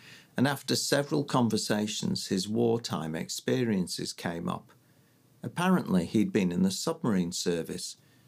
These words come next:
and my brother pointed out that our dad had been in the submarines too. Further discussion came about, and it was mentioned that he was on H M S Scotsman,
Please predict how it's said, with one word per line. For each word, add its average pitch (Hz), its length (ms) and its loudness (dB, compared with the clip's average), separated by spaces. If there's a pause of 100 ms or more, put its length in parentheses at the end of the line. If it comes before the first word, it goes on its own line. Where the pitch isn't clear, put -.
(240)
and 104 120 0
my 101 160 0
brother 110 360 0
pointed 101 460 0
out 101 280 -2
that 98 180 -4
our 107 140 -2
dad 120 320 -2
had 92 200 -6
been 92 240 2
in 85 120 -2
the 90 60 2
submarines 85 680 -4
too. 120 400 -6 (960)
Further 151 380 2
discussion 120 640 2
came 104 300 2
about, 98 480 2
and 104 80 6
it - 80 0
was 110 180 0
mentioned 107 500 0
that 90 180 -2
he 107 160 0
was 95 200 -4
on 85 180 -4
H 85 320 -8
M 92 100 2
S - 140 -2
Scotsman, - 680 -4